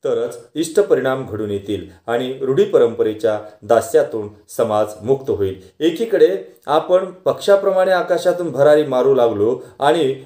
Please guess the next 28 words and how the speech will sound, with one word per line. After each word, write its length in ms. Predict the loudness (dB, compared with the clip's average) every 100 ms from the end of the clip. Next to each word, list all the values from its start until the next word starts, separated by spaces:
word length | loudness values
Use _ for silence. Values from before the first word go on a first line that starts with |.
| -4
माशाप्रमाणे 720 | -2 2 2 2 0 0 -2
प-, 220 | -4 -10
पाण्यात 420 | -14 -6 -4 -4 -6 -10 _ -4
पोहू 280 | 0 2
लागलो 300 | 4 2 2
आहोत. 280 | 0 0 -6 -10
ही 680 | -20 _ -6 -4 -6 -12 _
विज्ञानाची 840 | -10 -4 -2 -2 -4 -6 -12 -12 _ 2
गरुड 200 | 4 4
भरारी 400 | 2 0 0 0
आहे. 380 | -2 -2 -6 -8 -8
अशा 260 | -4 -2
देशात 520 | -2 -2 -2 2 2 0 -8 _
अंगात 300 | -8 -2 0 0
येणे, 520 | -4 -6 -8 -10 -18 _
कोंबड्या 340 | -4 0 2
बकऱ्यांचा 580 | 0 -2 -2 -4 -2 -2
बळी 260 | 0 0 0
देणे 520 | -2 -2 -6 -10 _
ही 80 | -10
गोष्ट 300 | -4 -4 -4
लांछनास्पद 720 | -4 -4 -6 -8 -10 -8 -4
वाटणारी 480 | 0 -2 -4 -6 -2
आहे. 280 | -2 -4 -8 -12 _
अशा 240 | -12 -6 -6
पद्धतीने 840 | -4 -8 -8 -10 -10 -10 -12 -16 _
या 160 | -2 -2
ठिकाणी 640 | -4 -6 -6 -6 -12